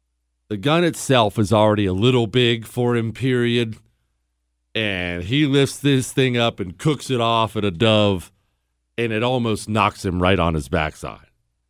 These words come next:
And it hurts him. Now, Luke's, uh, Luke, Luke wants to act like a man, right? So he's not gonna turn around and say, "Oh, it hurts my shoulder." But, I mean, he's looking up at me, and I can tell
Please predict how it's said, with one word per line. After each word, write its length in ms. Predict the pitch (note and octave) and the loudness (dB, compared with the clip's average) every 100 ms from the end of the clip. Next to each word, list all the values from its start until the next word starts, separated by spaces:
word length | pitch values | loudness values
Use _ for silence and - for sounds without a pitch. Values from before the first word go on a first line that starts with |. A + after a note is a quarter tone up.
| _ _ C#3 | _ _ -2
And 640 | C#3 D3 B2+ G#2+ F#2+ E2 - _ - | 2 2 2 0 -2 -8 -14 _ -2
it 220 | B2 G#2 | 0 2
hurts 360 | A#2 A2 - | 0 -2 -6
him. 220 | C#2+ - _ _ - | -12 -12 _ _ -4
Now, 540 | F3+ G3+ D3 A#2 G2+ _ _ _ | 2 4 4 2 -2 _ _ _
Luke's, 380 | B3+ D#4 A#3+ - _ - E3+ E3+ | -2 0 0 -6 _ -10 -4 0
uh, 100 | E3 | -2
Luke, 380 | F#3+ G#3 D4 - - _ _ _ _ _ _ | 0 2 2 0 -20 _ _ _ _ _ _
Luke 200 | G3+ A3+ C3 | -4 -4 0
wants 280 | C#3 A#2 B2+ | 0 2 0
to 120 | A2+ | 2
act 220 | C3+ - | 4 4
like 160 | C#3 A#2+ | 2 2
a 80 | |
man, 460 | A2 G3 E3+ F3+ D#3+ D3 | 4 4 4 0 -2 0
right? 180 | F#3+ F#3+ | 0 0
So 100 | C#3 | 0
he's 300 | F#3 E3 F#3 | 0 2 2
not 160 | F3 | 0
gonna 160 | E3+ C#3 | 0 -2
turn 320 | B2+ G#3 F3+ | 0 0 2
around 320 | E3 E3+ E3 | 2 4 4
and 160 | D3+ A#2 | 0 -2
say, 320 | A3+ G#3 G#3 B3 | 2 2 2 2
"Oh, 440 | E4+ A4 A#4 G4 | 4 4 2 2
it 80 | F4 | 0
hurts 300 | A4 A#4 - | 0 -2 -2
my 120 | G#4+ | -2
shoulder." 640 | G#4 - A4 A#4 A4+ G4 - _ - | -2 0 2 4 4 0 -2 _ -2
But, 200 | E3+ D#3+ | -2 0
I 60 | D#3 | 0
mean, 140 | C3 | 2
he's 260 | G3+ F#3 F#3 | 2 2 2
looking 380 | A3 G#3 F3 | 2 2 2
up 160 | F#3 E3+ | 2 2
at 100 | C3+ | 0
me, 140 | C3+ | 0
and 100 | B2+ | 2
I 140 | E3 F3+ | 2 2
can 160 | D3+ | 0
tell 420 | B2 D3 A#2 F2+ | 0 2 2 -2